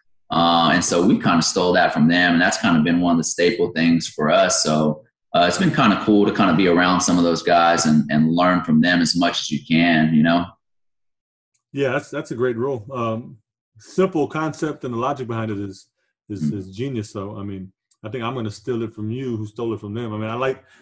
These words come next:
Speaker 2: like the idea, you know, uh, a, a good way for kids to kinda break it down and look at it. Just keep on
Speaker 1: We were talking about that ninety-five percent rule.
Speaker 2: That ninety-five percent rule is nice. I,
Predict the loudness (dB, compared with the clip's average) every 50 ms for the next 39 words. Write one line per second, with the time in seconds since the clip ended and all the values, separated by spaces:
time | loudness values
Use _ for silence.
0 | _ _ -8 -6 -6 -4 -2 -2 -4 -2 -2 0 0 0 0 -2 -4 -6 -8 -8
1 | -8 -8 -10 -12 -14 -18 _ _ _ _ _ _ _ _ _ _ _ _ _ -12
2 | -10 -10 -8 -8 -4 -4 -2 -2 0 -2 -2 -4 -6 -8 -6 -4 -2 -2 -2 -4
3 | -6 -8 -6 -6 -6 -6 -6 -6 -6 -6 -6 -8 -8 -8 -8 -8 -10 -10 -10 -10
4 | -10 -10 -12 -12 -16 -18 -20 -18 -18 -16 -16 -8 0 2 2 2 4 4 4 6
5 | 6 6 4 4 4 4 4 4 4 6 4 4 2 4 4 4 4 2 0 0
6 | 2 2 2 4 4 4 4 4 4 4 2 0 -4 -8 -12 _ _ _ _ _
7 | -12 -10 -8 -6 -6 -6 -6 -6 -6 -6 -8 -8 -8 -10 -8 -6 -4 -4 -4 -2
8 | -2 -2 -2 -2 -2 -4 -8 -8 -6 -6 -6 -6 -8 -8 -10 -10